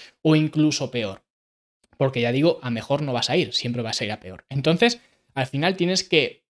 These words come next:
ser bastante honesto contigo mismo con este aspecto, con este y con todos, y simplemente si quieres mejorar estos indicadores, tienes que hacer algo para que mejoren estos indicadores. Por eso en la academia nos enfocamos justamente en esto, en optimizar tu estilo de vida,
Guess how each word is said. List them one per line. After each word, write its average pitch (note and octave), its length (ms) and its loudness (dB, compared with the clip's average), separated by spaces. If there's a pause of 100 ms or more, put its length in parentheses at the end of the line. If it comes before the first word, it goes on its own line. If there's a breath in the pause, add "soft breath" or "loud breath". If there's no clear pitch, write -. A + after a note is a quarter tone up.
(120)
ser E3+ 280 2
bastante D3 460 -2
honesto D#3+ 320 -2
contigo D3 380 -2
mismo D#3 400 -4
con G#2+ 360 -10
este D3 280 -2
aspecto, F#3+ 460 0
con A2 140 -4
este C3 160 -4
y - 20 -2
con A#2 160 -6
todos, F#3+ 340 4 (360 loud breath)
y C3+ 100 0
simplemente F3 480 0
si F#3+ 160 -4
quieres F3 260 0
mejorar D#3 800 -2
estos D#3 320 -2
indicadores, D3+ 560 0
tienes D#3 280 -2
que - 140 0
hacer C#3+ 280 0
algo F3 420 2 (140)
para C3 180 -4
que C3+ 160 -2
mejoren B2 560 -2
estos - 320 -6
indicadores. A#2+ 500 -2
Por G#2 140 -12
eso C3 240 -4 (260 soft breath)
en B2+ 120 -4
la B2 40 0
academia B2 560 -2
nos A#2+ 480 -6
enfocamos C3 640 -4
justamente B2 560 -2
en B2+ 80 -2
esto, E3+ 280 -4
en B2 100 -2
optimizar B2+ 680 -4
tu A#2+ 80 -8
estilo D3 260 -4
de D3+ 100 0
vida, D3+ 300 0